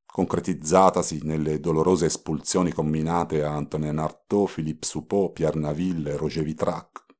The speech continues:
la rivista proseguì sulla sua rotta intransigente e incrollabile, ospitando, nei dodici numeri usciti dal dicembre del ventiquattro al dicembre del ventinove, sempre nuovi contributi e riflessioni,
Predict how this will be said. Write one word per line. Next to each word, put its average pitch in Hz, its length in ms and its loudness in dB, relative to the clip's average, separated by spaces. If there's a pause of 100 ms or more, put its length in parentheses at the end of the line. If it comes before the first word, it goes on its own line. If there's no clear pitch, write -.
(960)
la 104 100 2
rivista 147 380 4
proseguì 98 440 4
sulla 85 400 2
sua 92 200 6
rotta 90 340 4
intransigente 82 800 2
e 82 160 4
incrollabile, 73 1000 -4 (680)
ospitando, 85 880 2 (280)
nei 76 140 -6
dodici 82 420 0
numeri 80 300 0
usciti 85 400 -6
dal 73 220 -6
dicembre 82 580 0
del 73 220 -4
ventiquattro 80 920 2
al 73 80 -2
dicembre 80 400 -2
del 73 160 -4
ventinove, 76 760 -2 (500)
sempre 135 340 4
nuovi 104 320 6
contributi 107 540 0
e 90 60 4
riflessioni, - 760 -4